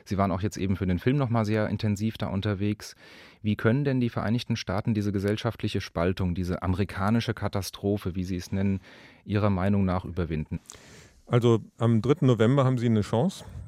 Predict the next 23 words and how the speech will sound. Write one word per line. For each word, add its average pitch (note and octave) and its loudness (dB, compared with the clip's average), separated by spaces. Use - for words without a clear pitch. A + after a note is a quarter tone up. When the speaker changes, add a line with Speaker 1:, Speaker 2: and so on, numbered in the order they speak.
Speaker 2:
Äh, A#2 0
Sie G#2+ -2
gehen G#2+ 4
zur G2+ 2
Wahl, B2+ 2
sofern A2 0
Sie, G#2+ 0
äh, A#2 -4
von G#2+ -2
Trump A2 -2
davon G#2 -2
nicht G2+ -4
abgehalten B2 0
werden, A2+ 0
der G#2 0
seit, F#2+ -6
äh, G2+ -6
Monaten A2+ 2
gegen, G#2 -4
äh, B2+ -6
Briefwahl A#2+ -2
polemisiert. A#2 0
Sie B2 0